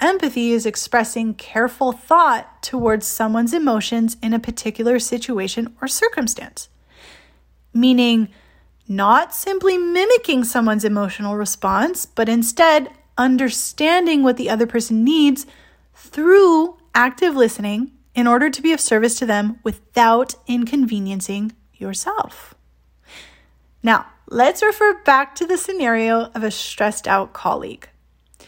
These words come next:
Perhaps when they were speaking, they may have sounded like, you know, "Overtime again. Wow, uh,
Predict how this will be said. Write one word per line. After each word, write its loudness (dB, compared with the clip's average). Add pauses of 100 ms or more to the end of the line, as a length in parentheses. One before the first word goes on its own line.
(280)
Perhaps 0
when 0
they 4
were -2
speaking, -4 (220)
they -6
may 0
have 2
sounded 2
like, 0 (960)
you -8
know, -4 (840)
"Overtime 4
again. 2
Wow, 2
uh, 2